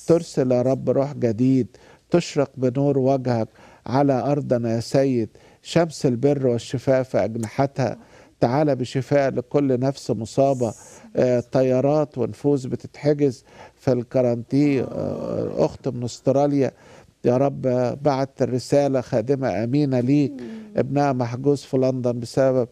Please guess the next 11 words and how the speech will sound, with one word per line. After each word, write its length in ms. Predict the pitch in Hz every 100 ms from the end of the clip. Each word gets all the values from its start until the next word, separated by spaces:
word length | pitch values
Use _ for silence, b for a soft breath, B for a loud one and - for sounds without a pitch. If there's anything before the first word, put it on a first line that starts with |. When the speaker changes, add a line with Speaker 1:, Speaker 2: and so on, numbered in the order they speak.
| _ B B
Speaker 1:
هذا 320 | - 143 139 123
الفيروس 540 | 113 120 120 139 -
ومش 220 | 113 113
عارفة 360 | 110 139 - 127
مكانه. 600 | 120 - 139 139 131 117 - b b b
بنصلي 640 | 131 123 - 151 156 135
لأجلها 520 | 120 110 120 135 135
يا 60 | 117
Speaker 2:
يا 40 |
Speaker 1:
رب، 240 | 120 135 127
Speaker 2:
يسوع. 240 | 120 113